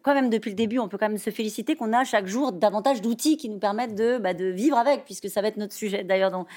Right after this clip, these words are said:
dans quelques minutes. Visiblement, ce gouvernement a décidé de vivre avec, euh, le covid.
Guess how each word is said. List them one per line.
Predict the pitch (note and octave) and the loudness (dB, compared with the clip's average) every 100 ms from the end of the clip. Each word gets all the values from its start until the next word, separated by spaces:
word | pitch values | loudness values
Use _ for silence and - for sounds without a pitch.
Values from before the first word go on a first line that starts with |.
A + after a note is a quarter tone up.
| - - | -20 -6
dans | F#3+ | -4
quelques | G3+ G3 | 0 0
minutes. | G#3 A#3 C4+ | 2 2 2
Visiblement, | G#3 G3+ G#3 | 0 -4 -2
ce | A#3+ | -2
gouvernement | G#3+ G3+ G#3 | -2 -2 2
a | A3+ | 2
décidé | G3+ G#3 A3+ | 0 -2 -2
de | A3+ | 0
vivre | G3+ A3 F#3 | 0 0 0
avec, | F3+ F3 - - - - | -2 -2 -4 -20 -18 0
euh, | F3+ F3 | 2 4
le | G3 G3 | 4 2
covid. | A3+ A3 D#4 | 4 4 4